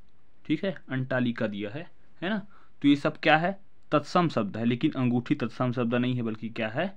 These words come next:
तद्भव शब्द है। अगला प्रश्न देखिएगा,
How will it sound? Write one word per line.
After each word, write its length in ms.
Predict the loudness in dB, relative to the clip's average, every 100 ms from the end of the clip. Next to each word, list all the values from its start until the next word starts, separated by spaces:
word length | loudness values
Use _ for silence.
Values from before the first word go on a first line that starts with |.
| -12 -14 -14 -6
तद्भव 360 | -4 -2 -4 -4
शब्द 340 | -8 -12 -12
है। 120 | -12 -14 -14 -14 -14 -14 -16 -16 -14 -14 -14 -14 -14 -14 -14 -14 -14 -14 -14 -14 -14 -14 -14 -14 -14 -14 -14 -14 -14 -14 -14 -4
अगला 180 | 0 2
प्रश्न 300 | 2 0 2
देखिएगा, 500 | 2 4 4 4